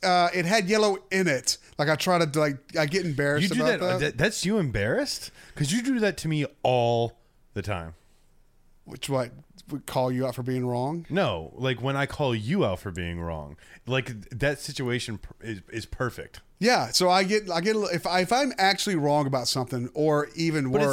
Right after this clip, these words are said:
Speaker 1: worse,
Speaker 2: not, but it's not
Speaker 1: if I
Speaker 2: like we're
Speaker 1: purposely lie about something and I'm caught in a lie, my, my whole body just turns
Speaker 2: Right,
Speaker 1: red.
Speaker 2: but I mean, it's not even, it's like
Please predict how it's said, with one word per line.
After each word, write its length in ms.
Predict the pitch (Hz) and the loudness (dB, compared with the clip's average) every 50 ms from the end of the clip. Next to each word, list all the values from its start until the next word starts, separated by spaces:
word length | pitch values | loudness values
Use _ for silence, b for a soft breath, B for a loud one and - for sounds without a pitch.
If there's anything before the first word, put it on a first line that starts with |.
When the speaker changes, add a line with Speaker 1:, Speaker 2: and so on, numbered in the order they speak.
| 127 | 2
Speaker 1:
worse, 140 | 135 127 - | 2 2 2
Speaker 2:
not, 140 | 175 180 156 | 0 0 0
but 100 | 196 190 | 0 -2
it's 160 | 180 - - | -2 0 0
not 60 | 185 | 0
Speaker 1:
if 80 | 147 - 160 | 2 4 4
I 60 | 156 | 2
Speaker 2:
like 100 | 156 - | 4 2
we're 60 | - | 2
Speaker 1:
purposely 500 | - 165 170 139 - 151 - - 156 147 | 2 2 2 2 2 0 0 0 2 2
lie 280 | 139 139 135 135 139 139 | 2 2 2 2 2 2
about 260 | 135 131 127 120 120 | 0 0 -2 -2 -2
something 340 | - 139 127 - - 120 113 | -2 -4 -4 -4 -4 -6 -6
and 140 | - 123 123 123 | -4 -4 -4 -4
I'm 100 | 123 117 | -4 -6
caught 380 | - - - 139 127 120 - | -8 -6 -4 -2 -2 -2 -2
in 60 | - | -4
a 60 | 123 117 | -6 -6
lie, 360 | 113 107 107 110 120 135 131 | -4 -4 -4 -4 -6 -6 -4
my, 180 | 117 113 110 110 - | -4 -6 -6 -8 -8
my 160 | - 117 117 113 | -8 -6 -6 -4
whole 200 | 110 120 117 113 | -4 -4 -4 -4
body 320 | 110 113 107 110 110 110 | -4 -4 -4 -4 -4 -6
just 220 | 104 117 110 - - | -6 -8 -10 -12 -10
turns 280 | - 107 104 110 101 | -10 -12 -12 -12 -8
Speaker 2:
Right, 280 | 110 151 165 147 110 95 | -4 0 0 2 2 0
Speaker 1:
red. 80 | - - | -2 -2
Speaker 2:
but 80 | 156 139 | -4 -2
I 40 | 135 | -2
mean, 180 | 156 156 151 | -2 -2 -2
it's 160 | 151 147 - 180 | -2 -4 -4 -4
not 140 | 170 165 | -4 -2
even, 180 | 165 151 143 120 90 | -2 -4 -4 -6 -6
it's 200 | 127 123 - - | -8 -8 -6 -2
like 360 | 139 131 123 117 113 - - | -2 0 0 -2 -4 -8 -16